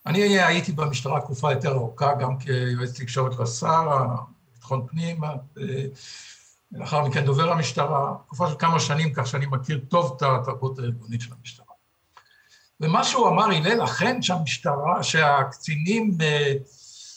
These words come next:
עוקבים אחד אחרי השני, מלשינים אחד על השני, דווקא מביאה אותי למסקנה אחרת. אין מצב,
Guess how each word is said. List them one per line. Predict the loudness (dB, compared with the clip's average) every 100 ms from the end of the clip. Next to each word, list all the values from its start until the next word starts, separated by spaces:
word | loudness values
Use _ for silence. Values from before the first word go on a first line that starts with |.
| -20 -20 _ _ -12 -8
עוקבים | -6 -4 0 2 2
אחד | 2 2 2
אחרי | 0 2 2
השני, | 2 0 0 0 0 -2 -4 -4 -2
מלשינים | 0 2 2 2 2 2 0
אחד | -2 -2 -4
על | -4
השני, | -6 -6 -4
דווקא | -4 -4 -4
מביאה | -4 -4 0
אותי | 0 -2 -10
למסקנה | -12 -14 -12 -10 -10
אחרת. | -10 -14 -16 _ _ _ _ _ _ _ _ _ _ _ _ _ _ _ _ _ _ _ _ _
אין | -4 -2
מצב, | -2 0 0